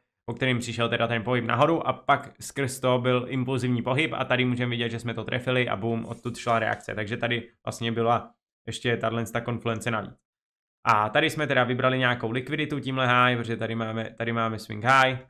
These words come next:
to jsme vyklepli a jeli jsme dolů. Tady jsme vytvořili novej order block, že po té cestě dolů tady chvilku byla range,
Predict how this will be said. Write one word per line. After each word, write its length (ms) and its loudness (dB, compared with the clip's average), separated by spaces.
to 40 -6
jsme 180 -4
vyklepli 680 -2
a 40 2
jeli 140 2
jsme 160 -2
dolů. 280 0
Tady 100 2
jsme 140 -2
vytvořili 440 -2
novej 320 2
order 260 0
block, 360 2
že 140 -2
po 120 -2
té 120 -12
cestě 300 -4
dolů 300 2
tady 180 0
chvilku 340 -4
byla 200 0
range, 340 2